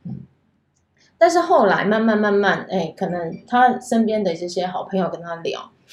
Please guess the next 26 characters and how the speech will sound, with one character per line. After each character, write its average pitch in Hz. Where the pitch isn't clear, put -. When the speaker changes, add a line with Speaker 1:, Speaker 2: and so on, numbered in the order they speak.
Speaker 2:
才 208
知 269
道 269
说 226
小 240
雅 269
的 160
童 175
年 170
啊， 165
过 220
得 185
他 196
并 202
不 175
幸 175
福。 -
在 311
他 277
还 202
三 220
岁 226
的 180
时 147
候 160
啊， -